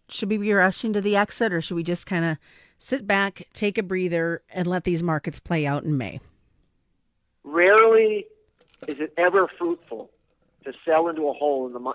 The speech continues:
Speaker 2: at the end of May, historically. I mean, meaning that selling a bearish crop outlook in May has not tended to get you the best price for the year, Susan. So we would be very careful about doing that. We would think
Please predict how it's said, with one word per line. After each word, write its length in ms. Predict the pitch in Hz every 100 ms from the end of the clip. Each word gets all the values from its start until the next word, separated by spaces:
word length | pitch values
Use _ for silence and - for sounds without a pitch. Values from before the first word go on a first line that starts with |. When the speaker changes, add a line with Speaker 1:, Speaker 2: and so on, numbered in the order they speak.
| -
Speaker 2:
at 140 | 131
the 100 | 131 131
end 100 | 131
of 80 |
May, 400 | 120 120 110 101 _ _ _ -
historically. 720 | - - 127 123 - 110 107
I 40 |
mean, 240 | 131 131 131
meaning 300 | 143 147 139
that 160 | 135 127 -
selling 380 | 170 190 202 175
a 80 | 151
bearish 460 | 139 156 175 185 165 - _ _ _ _ _ _ _
crop 280 | - 175 170
outlook 440 | 160 165 131 135 139
in 140 | 127
May 400 | 143 147 135 127 _ _ _ _
has 120 | 127
not 280 | 151 165 165
tended 320 | - 165 160 -
to 80 | 131
get 260 | 151 147
you 60 | 139
the 80 | 127
best 220 | 143 127 -
price 180 | 135 127 -
for 60 |
the 100 | 123
year, 320 | 120 127 123 - _ _ _
Susan. 320 | 117 107 113 110 _ _ -
So 120 | 156
we 260 | 143 185 196
would 160 | 185
be 80 | 156
very 260 | 143 175 180
careful 640 | - 170 180 - 123 110 _ _ _ _
about 360 | - 139 139 -
doing 260 | 156 143
that. 220 | 127 120
We 120 | 131 151
would 220 | 165 -
think 220 | 165 160